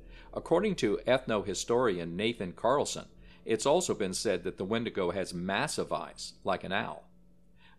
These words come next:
Others say the Wendigo has either no fur at all or snow white fur, often bloodstained,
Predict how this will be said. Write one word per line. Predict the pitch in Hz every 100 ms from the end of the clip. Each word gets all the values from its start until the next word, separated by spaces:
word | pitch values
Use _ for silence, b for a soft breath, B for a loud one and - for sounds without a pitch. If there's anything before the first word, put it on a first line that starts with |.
| -
Others | 117 113 107
say | 120 104
the | 98
Wendigo | 117 120 101 92
has | 104 101 95 - -
either | 107 90
no | 92 135
fur | 175 - 104 90
at | 87
all | 139 92 76 - b b -
or | 110 101 95 90
snow | - - 107
white | 98 92 143 -
fur, | 85 78 - -
often | 92 95 82
bloodstained, | 85 98 - - 82 78